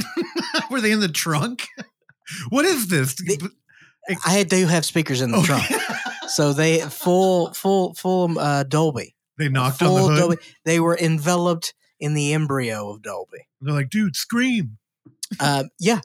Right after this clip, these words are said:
Speaker 2: It,
Speaker 1: <laughs>
Speaker 2: Red Right Hand was playing, so, "Scream." I was like, "Yep."
Speaker 1: <laughs>
Speaker 2: That's it, man.
Speaker 1: It really does.
Speaker 2: It's part of the culture, dude. Also, I s-,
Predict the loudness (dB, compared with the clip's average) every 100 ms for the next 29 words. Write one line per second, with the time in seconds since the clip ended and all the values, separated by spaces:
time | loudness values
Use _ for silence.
0 | -2 2 2 0 0 2 4 4 4 4
1 | 2 2 0 2 -2 -4 -2 2 4 4
2 | 2 -4 -14 _ -10 -8 -4 -4 -4 -6
3 | -8 -10 -12 -10 -10 -12 -18 -18 -16 -6
4 | -6 -2 -2 -2 -6 _ _ _ _ _
5 | -4 -4 -2 -2 -2 -4 -8 -6 -6 -4
6 | -6 -6 -10 -12 -16 -20 _ _ _ _
7 | _ -20 -10 -2 0 2 0 -2 -4